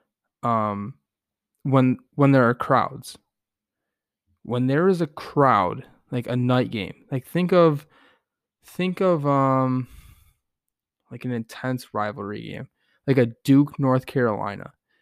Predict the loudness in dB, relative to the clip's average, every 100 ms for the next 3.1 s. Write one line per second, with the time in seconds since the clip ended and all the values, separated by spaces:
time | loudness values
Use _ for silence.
0 | _ -6 -4 -2 -4 -10 _ 0 4 2
1 | 2 -2 0 0 0 -8 -10 -10 -10 -10
2 | -14 -12 -10 -4 -2 0 -2 -4 -8 -10
3 | -14